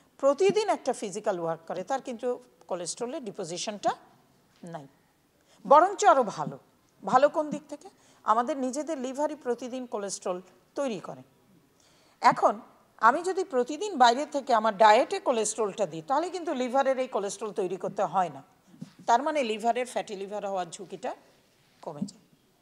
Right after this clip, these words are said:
আর ফ্যাটি লিভার থেকে অনেক ডিজিজ হয়, লিভার ওরিয়েন্টেড যত ডিজিজ আছে,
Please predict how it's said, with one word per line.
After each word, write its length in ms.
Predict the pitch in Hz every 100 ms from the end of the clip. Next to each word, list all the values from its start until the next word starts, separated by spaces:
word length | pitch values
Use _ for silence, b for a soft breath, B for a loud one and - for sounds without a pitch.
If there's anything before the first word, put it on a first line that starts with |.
| _ b -
আর 120 | 185
ফ্যাটি 340 | 294 302 392
লিভার 280 | 381 381 392 403
থেকে 240 | 381 370
অনেক 500 | 339 240 247 320 240
ডিজিজ 360 | 156 160 151 139
হয়, 140 | 165 156
লিভার 360 | 190 220 240
ওরিয়েন্টেড 480 | 226 220 220 208 196
যত 240 | 151 214 214
ডিজিজ 460 | 147 143 156 147
আছে, 200 | - -